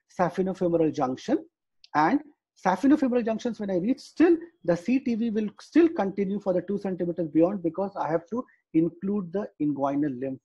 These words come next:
node. So internal iliac is stopped, external iliac you continue till you continue the femoral vessels, till you reach the saphenofemoral junction, and beyond that also two centimeters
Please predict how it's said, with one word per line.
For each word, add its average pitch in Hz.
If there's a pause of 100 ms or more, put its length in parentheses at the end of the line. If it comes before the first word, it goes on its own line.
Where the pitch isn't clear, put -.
node. 120
So 196
internal 208
iliac 196
is 196
stopped, - (280)
external 233
iliac 196
you 190
continue 208 (420)
till 226
you 226
continue 202
the 202
femoral 185
vessels, 190
till 247
you 226
reach 202
the 214 (180)
saphenofemoral 185
junction, 185 (320)
and 156
beyond 175
that 160
also 165
two 160
centimeters 151